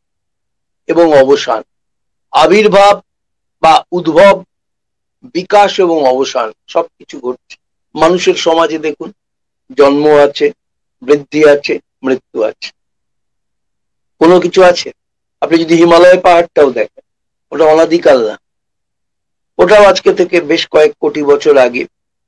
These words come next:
ওটাও, ওটার উদ্ভব ঘটেছে,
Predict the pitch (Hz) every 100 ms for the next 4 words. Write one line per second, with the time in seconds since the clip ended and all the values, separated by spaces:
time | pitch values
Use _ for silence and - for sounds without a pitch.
0 | _ _ _ _ - 139 214 175 - -
1 | _ _ _ _ _ _ _ _ _ _
2 | _ _ _ _ 147 151 143 147 135 156
3 | 147 147 143 135 -